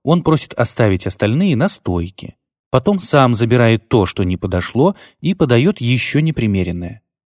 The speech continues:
Второй продавец постоянно ходит между примерочными,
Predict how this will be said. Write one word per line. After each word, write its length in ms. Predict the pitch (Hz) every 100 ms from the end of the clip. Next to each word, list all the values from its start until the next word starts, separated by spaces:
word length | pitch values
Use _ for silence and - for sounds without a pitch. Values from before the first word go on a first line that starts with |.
| _ _ _
Второй 400 | - 113 113 127
продавец 520 | - 110 117 175 175
постоянно 680 | - 131 - 127 123 156 175
ходит 380 | 160 147 156 -
между 260 | 123 127 143
примерочными, 960 | 170 165 117 98 92 - 101 95 95